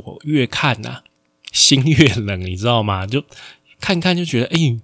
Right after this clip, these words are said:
诶，这个我中诶，诶，这个我也中诶。因为，因为洪雪珍她写这个书，她不是自己写的，你知道吗？她是去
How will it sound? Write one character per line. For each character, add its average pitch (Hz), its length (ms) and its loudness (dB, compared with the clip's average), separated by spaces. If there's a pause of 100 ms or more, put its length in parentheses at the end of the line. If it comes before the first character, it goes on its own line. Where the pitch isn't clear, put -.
(360)
诶， 135 60 -2
这 151 140 -4
个 156 80 -4
我 98 200 0
中 113 360 0
诶， 98 140 -14 (500)
诶， 156 80 -2
这 - 140 -4
个 156 100 0
我 110 140 0
也 117 120 -2
中 95 360 -2
诶。 - 160 -20 (640)
因 185 100 4
为， 196 100 4 (180)
因 185 100 0
为 185 40 2
洪 135 160 -2
雪 135 140 -2
珍 131 140 2
她 135 100 2
写 98 220 2
这 120 100 -4
个 123 80 -2
书， 110 340 -4
她 123 140 -4
不 - 320 -10
是 135 160 -2
自 - 220 -4
己 104 120 -2
写 - 260 -2
的， 98 120 -16
你 92 60 -16
知 98 160 -10
道 101 100 -2
吗？ 98 200 -10 (340)
她 135 200 -2
是 131 280 -2
去 104 840 -6